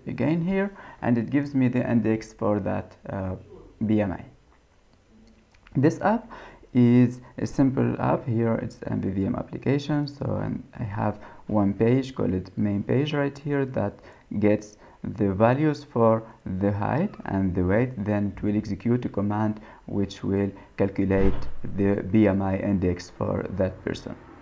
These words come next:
This application is hosted on GitHub,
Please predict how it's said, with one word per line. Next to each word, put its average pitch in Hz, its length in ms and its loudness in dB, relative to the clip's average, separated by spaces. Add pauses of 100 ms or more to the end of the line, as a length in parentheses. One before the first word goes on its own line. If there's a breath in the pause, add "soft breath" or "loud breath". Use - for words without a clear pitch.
(1160 loud breath)
This 135 180 2
application 190 640 2
is 101 280 2
hosted 95 560 -2
on 98 340 -2 (960 loud breath)
GitHub, 123 440 2